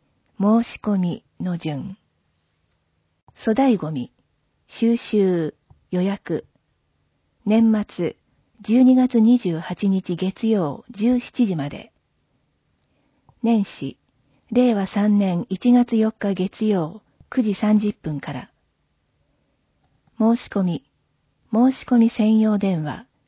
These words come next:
ファックス、電話二三七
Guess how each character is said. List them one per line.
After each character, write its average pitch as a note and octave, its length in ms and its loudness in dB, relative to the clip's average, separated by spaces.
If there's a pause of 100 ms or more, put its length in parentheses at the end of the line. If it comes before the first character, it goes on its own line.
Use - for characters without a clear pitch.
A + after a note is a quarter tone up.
(140)
フ - 140 -6
ァ - 20 0
ッ - 40 -2
ク - 80 -16
ス、 - 240 -10 (560)
電 G3 300 0
話 F3 240 -4 (320)
二 B3 260 6
三 G#3+ 360 0
七 D#3 340 -6